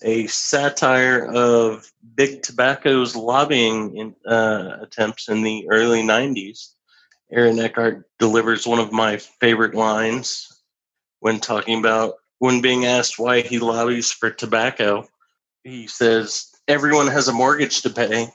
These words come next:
and then calls it the yuppie Nuremberg defense.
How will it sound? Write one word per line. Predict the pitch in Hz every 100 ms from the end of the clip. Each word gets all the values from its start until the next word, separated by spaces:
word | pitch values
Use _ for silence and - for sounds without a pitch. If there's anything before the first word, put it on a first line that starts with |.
| _
and | 107 113
then | 117
calls | 117 117 117
it | 117
the | - 104 107 110
yuppie | 120 123 123 120 117
Nuremberg | 123 135 107 104 104 107 -
defense. | 101 - 107 104 -